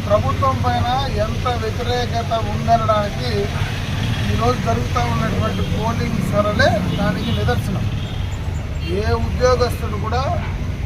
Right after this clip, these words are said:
ఓటు వేయకుండా బయటకు పోయే పరిస్థితి లేదు. ముఖ్యంగా మహిళలు కూడా ఎండనకుండా అక్కడ కూర్చోకుండా ఓటు వేసేసే పోవాలనేటువంటి ఒక కమిట్మెంట్తో పోలింగ్ బూత్ దగ్గర కూర్చోన్నారు.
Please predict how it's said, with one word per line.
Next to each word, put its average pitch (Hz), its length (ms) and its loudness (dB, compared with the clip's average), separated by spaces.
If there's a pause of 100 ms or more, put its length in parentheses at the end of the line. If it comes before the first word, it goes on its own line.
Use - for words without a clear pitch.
(640)
ఓటు 247 220 2 (100)
వేయకుండా - 540 2 (240)
బయటకు 214 340 2
పోయే 208 160 0 (100)
పరిస్థితి - 380 0
లేదు. - 220 0 (240)
ముఖ్యంగా 220 360 0 (120)
మహిళలు 226 440 2
కూడా 226 140 2 (140)
ఎండనకుండా 214 600 2 (1000)
అక్కడ 208 180 4 (120)
కూర్చోకుండా 233 640 4 (1160)
ఓటు 240 200 6 (100)
వేసేసే 247 640 2 (180)
పోవాలనేటువంటి 214 1120 2
ఒక - 100 -2 (100)
కమిట్మెంట్తో 247 680 0 (100)
పోలింగ్ 226 320 -4
బూత్ 196 200 -4
దగ్గర - 260 -2
కూర్చోన్నారు. - 480 0